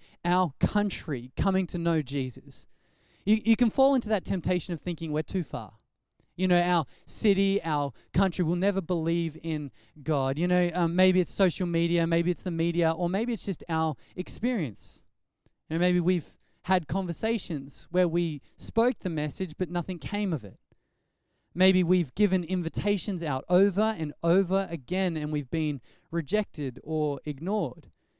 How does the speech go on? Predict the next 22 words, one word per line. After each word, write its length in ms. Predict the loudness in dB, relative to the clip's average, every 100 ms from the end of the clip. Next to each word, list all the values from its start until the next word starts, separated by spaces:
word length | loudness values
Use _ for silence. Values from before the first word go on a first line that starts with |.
| -6
You 120 | 0
know, 80 | 4
we've 140 | 4
sent 280 | 2 -2 0
that 220 | 0 -2 -4
message, 420 | 0 0 0 -2
we've 160 | 0 -2
seen 380 | -2 0 0 2
they've 220 | 0 -2
read 300 | 0 2 2
it, 260 | -2 -8 -14 _ _ _ _
and 160 | 0 4
yet 160 | 4 4
there's 180 | 2
no 120 | 4 4
reply. 600 | 2 0 -4 -4 -6 -12 _ _ _ _ _ _ _ _ _ _ _ 0
You 100 | 4
know, 60 |
it's, 260 | 6 4 0
it's 160 | -4 -4 0
easy 340 | 2 4 0
to, 140 | -2